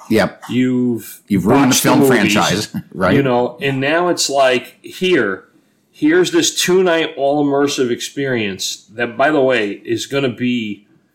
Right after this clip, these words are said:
Speaker 2: you know, very, very expensive.
Speaker 1: Yep.
Speaker 2: A-, and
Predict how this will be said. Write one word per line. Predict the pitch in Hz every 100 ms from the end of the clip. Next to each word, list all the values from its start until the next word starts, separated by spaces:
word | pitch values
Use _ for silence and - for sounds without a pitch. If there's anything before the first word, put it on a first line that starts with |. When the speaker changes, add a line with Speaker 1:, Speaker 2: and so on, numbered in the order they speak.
| _ _
Speaker 2:
you | 120 117
know, | 95 90 - _ _ _ _ _ _ _ _
very, | 127 120 139 151 135
very | 110 123 123 113 -
expensive. | - - 110 101 - - _ _ _
Speaker 1:
Yep. | 98 - - _ -
Speaker 2:
A-, | 123 - 131
and | 123 113 113 110